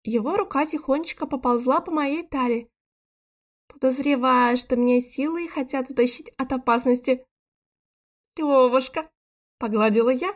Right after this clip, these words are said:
гриву животного. Он замурчал и потёрся о моё плечо носом. Через минуту я ехала на льве в тень ближайших кустов. А потом мы с Лёвиком меланхолично наблюдали,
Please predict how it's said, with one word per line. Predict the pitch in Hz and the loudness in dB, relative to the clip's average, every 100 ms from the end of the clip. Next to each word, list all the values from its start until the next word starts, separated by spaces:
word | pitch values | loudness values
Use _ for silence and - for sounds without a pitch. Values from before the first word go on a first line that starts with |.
| _ | _
гриву | 247 262 285 | -2 0 0
животного. | 262 262 240 247 247 247 - _ _ _ _ _ | 2 2 2 2 -2 -2 -8 _ _ _ _ _
Он | 277 370 | -6 -2
замурчал | 320 233 220 - 285 349 _ | 2 2 0 -2 -2 -2 _
и | - | -10
потёрся | 254 226 220 240 294 - 302 | -4 -4 -2 -4 -4 -4 -2
о | |
моё | 269 254 254 | 0 0 0
плечо | 240 240 294 | -2 -4 -2
носом. | 262 240 247 240 - _ _ _ _ _ _ _ _ | 0 -2 -2 -4 -6 _ _ _ _ _ _ _ _
Через | - 269 247 | -4 -2 2
минуту | 240 247 370 339 | 2 2 -2 -2
я | 285 | 0
ехала | 254 240 233 226 | 2 0 -2 -2
на | 220 220 | 0 2
льве | 220 277 370 _ _ | 0 0 -6 _ _
в | _ | _
тень | - 262 370 403 | 0 0 0 -2
ближайших | 277 262 226 226 277 262 - | -2 -2 0 0 0 -4 -8
кустов. | 254 - 247 - _ _ _ _ _ _ | -8 -4 -6 -6 _ _ _ _ _ _
А | 285 | -8
потом | 302 320 381 392 | -2 0 0 0
мы | 330 | -2
с | - | 0
Лёвиком | 262 240 240 262 254 _ - | 2 2 2 -2 -6 _ -8
меланхолично | 320 302 294 294 277 254 285 - 285 | -6 -4 -4 -2 0 2 0 -2 -2
наблюдали, | 285 277 302 285 269 | -2 -2 0 0 0